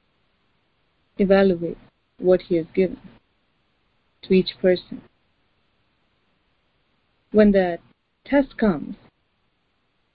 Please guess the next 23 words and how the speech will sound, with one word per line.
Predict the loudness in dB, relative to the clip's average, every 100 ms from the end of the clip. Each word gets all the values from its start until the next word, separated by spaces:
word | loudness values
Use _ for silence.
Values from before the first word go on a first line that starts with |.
| _ _ _ _ _ _
the | -10
test | -4 -2 -2 -4
is | -2
the | -4
test | 0 0 0 -8 -20 _ _ _ _ _ _ _ -12
of | -10 -8
our | -10 0
faith. | 0 0 _ _ -20 -20 _ _ _ _ _ _ _ _ _ _ _ _ _ _ _ _ _ -4
If | -2
we | 2 2
really | 2 2
believe | 2 2 2 -2 -4
in | -6 -6 -8 -16 _ _ _ _ _ _ _ _ _ _ _
the | -8
goodness | 0 2 2 0
of | -4 -2
God | -2 -2 -4 -6
and | -10 -8
in | -6 -6
the | -8 -2
sovereignty | -2 0 -2 -4
of | -8 -8
God, | -10 -10